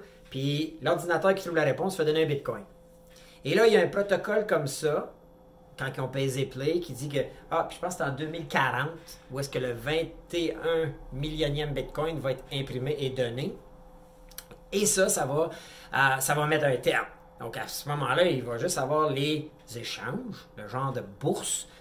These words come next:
où ce que les gens peuvent acheter puis échanger leur Bitcoin. Donc, ça crée un effet de, de rareté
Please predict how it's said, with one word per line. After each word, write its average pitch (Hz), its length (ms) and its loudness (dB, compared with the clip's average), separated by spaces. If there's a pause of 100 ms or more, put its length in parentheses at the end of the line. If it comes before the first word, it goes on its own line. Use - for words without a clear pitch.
(100)
où 135 40 -4
ce - 60 -6
que 143 80 0
les 135 140 0
gens 156 180 0
peuvent 131 220 2
acheter 143 640 -2
puis 127 260 -8
échanger 139 480 -2
leur 117 140 -2
Bitcoin. 98 400 -16 (600)
Donc, 156 200 2 (320)
ça - 180 -6
crée 320 320 -6
un 196 40 0
effet 240 460 0 (180)
de, 135 240 -4
de 127 120 0
rareté 185 640 -2